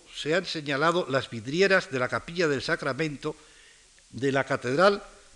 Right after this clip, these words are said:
de San Miguel y Santa Gúdula de Bruselas, que conocieron sin duda tanto Felipe segundo como Pompeo Leoni. La única conservada, realizada en mil quinientos treinta y siete, que es esta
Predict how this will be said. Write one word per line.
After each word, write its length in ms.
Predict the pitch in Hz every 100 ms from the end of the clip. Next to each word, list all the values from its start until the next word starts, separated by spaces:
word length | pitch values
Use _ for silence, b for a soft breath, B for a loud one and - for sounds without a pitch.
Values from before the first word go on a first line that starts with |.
| - - - - -
de 340 | 117 143 143
San 240 | 113 139 127
Miguel 440 | 123 160 202 202
y 80 | 151
Santa 400 | - 208 208 143
Gúdula 540 | 131 202 180 180 170 123
de 120 | 202
Bruselas, 640 | 170 131 - 151 117 156 - - - - B B B B
que 120 | - 147
conocieron 520 | 156 151 175 233 202
sin 160 | 160
duda 260 | 151 202 185
tanto 260 | 208 214 190
Felipe 380 | 160 180 175
segundo 400 | 143 143 190 196
como 260 | 185 139 135
Pompeo 440 | 120 113 - 170
Leoni. 420 | 156 143 151 101 87 - - - - B B B B B B B B B B B B
La 120 | 151
única 280 | 214 247 220
conservada, 640 | 202 180 143 151 160 170 - - 123
realizada 680 | 113 110 113 - 156 160 170
en 140 | 123
mil 180 | 131 147
quinientos 380 | 127 135 131 120
treinta 280 | 123 107 113
y 60 |
siete, 420 | 101 147 160 165 156
que 100 | 123
es 80 |
esta 360 | 123 117 - 123